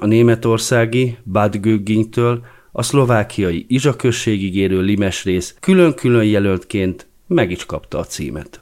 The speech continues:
Világörökség lett Európa tizenegy kiemelkedő fürdővárosa, a Bécs melletti Baden, a belgiumi Spa, a csehországi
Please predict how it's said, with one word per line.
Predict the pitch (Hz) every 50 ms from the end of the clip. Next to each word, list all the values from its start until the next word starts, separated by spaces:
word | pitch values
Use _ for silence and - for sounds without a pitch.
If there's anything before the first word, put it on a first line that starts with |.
| _
Világörökség | - 131 156 156 151 135 127 123 127 120 117 120 120 - - 127 120 117
lett | 131 131 123 -
Európa | - 131 127 123 120 117 113 117 110 -
tizenegy | - 160 151 156 151 147 139 131 -
kiemelkedő | - - 123 113 110 113 107 - 110 - 113 110 113
fürdővárosa, | 107 - - 104 95 85 80 90 87 82 85 82 82 85 87 85 - - 95 92 90 -
a | - 110
Bécs | 110 127 127 120 120 117
melletti | 117 107 101 95 87 - - 90
Baden, | 82 82 85 87 92 92 95 110 117 123 131 135 - - - - _ - - -
a | - 95
belgiumi | 95 101 95 92 90 92 90 82 82
Spa, | 80 - - - - 104 107 117 120 123 123 - - _
a | - -
csehországi | - - 123 110 101 98 92 - - 101 85 78 - - - -